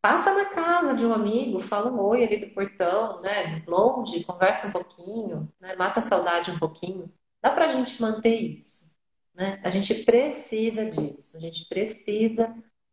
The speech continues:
dessa conexão, tá? É, o segundo efeito colateral que a gente tá, tá tendo é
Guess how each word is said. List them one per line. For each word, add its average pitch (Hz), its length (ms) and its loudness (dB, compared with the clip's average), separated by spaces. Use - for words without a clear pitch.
dessa 185 340 2
conexão, 185 720 -2
tá? 190 360 -4
É, 156 420 2
o 208 60 6
segundo 302 420 6
efeito 294 360 2
colateral 240 680 2
que - 60 -8
a 165 60 -2
gente 160 360 -8
tá, 165 640 -4
tá 156 260 -6
tendo 180 640 0
é 180 480 4